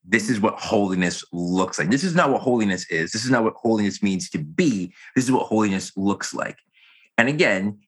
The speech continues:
it skews more towards women than it does towards men. So holiness is not me, not we-, not me wearing long sleeves or whatever else. Like, holiness is you as a woman covering and, and adorning yourself in splendor and joy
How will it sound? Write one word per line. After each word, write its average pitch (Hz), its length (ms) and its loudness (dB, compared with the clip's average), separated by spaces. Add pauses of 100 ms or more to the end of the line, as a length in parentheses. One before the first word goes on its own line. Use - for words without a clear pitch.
it 104 80 2
skews 107 480 -2
more 98 240 2
towards 98 500 0
women 104 320 2
than 90 120 0
it 80 40 -4
does 87 160 0
towards 98 340 -2
men. - 280 0 (240)
So 113 120 2
holiness 135 520 2
is 101 180 -4
not 104 240 2
me, 92 800 0
not 95 340 0
we-, 98 300 0
not 95 240 2
me 95 100 0
wearing 87 220 2
long 82 160 2
sleeves 78 420 -4
or 80 140 -2
whatever 82 260 0
else. 69 160 -2
Like, - 160 -2
holiness 127 460 2
is 92 120 0
you 107 280 2
as 90 100 -2
a 90 40 -4
woman 95 420 0 (400)
covering 92 480 2
and, 82 200 -8
and 87 420 -2 (440)
adorning 107 380 2
yourself 101 380 0
in 98 180 0
splendor 101 680 0
and 92 240 0
joy 98 480 2